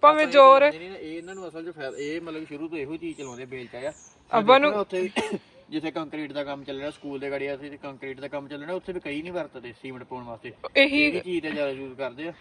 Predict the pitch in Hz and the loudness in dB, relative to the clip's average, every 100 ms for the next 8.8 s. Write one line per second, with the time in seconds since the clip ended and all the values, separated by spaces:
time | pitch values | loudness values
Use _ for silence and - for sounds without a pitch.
0 | _ 262 285 320 320 285 285 294 269 302 | _ 6 8 10 8 8 8 8 8 8
1 | 277 269 277 285 285 269 277 294 269 214 | 8 8 8 4 6 4 6 4 2 4
2 | 254 247 254 294 269 277 269 254 254 269 | 2 4 2 2 -4 -2 2 2 2 4
3 | 262 254 269 277 262 247 233 214 - 269 | 4 6 4 2 -2 -12 -14 -8 0 2
4 | 285 311 294 220 262 247 254 254 254 254 | 2 0 0 0 -2 -2 -2 0 0 0
5 | 254 262 277 269 247 247 254 240 240 247 | 0 0 -2 -8 -4 -4 -4 -4 -4 -4
6 | 233 - 214 202 208 202 202 196 _ _ | -4 -4 -6 -4 -8 -6 -8 -10 _ _
7 | _ 127 117 131 151 127 151 156 143 165 | _ -16 -12 -10 -10 -10 -8 -8 -6 -10
8 | 160 143 151 170 143 123 127 123 | -8 -10 -12 -16 -16 -18 -18 -18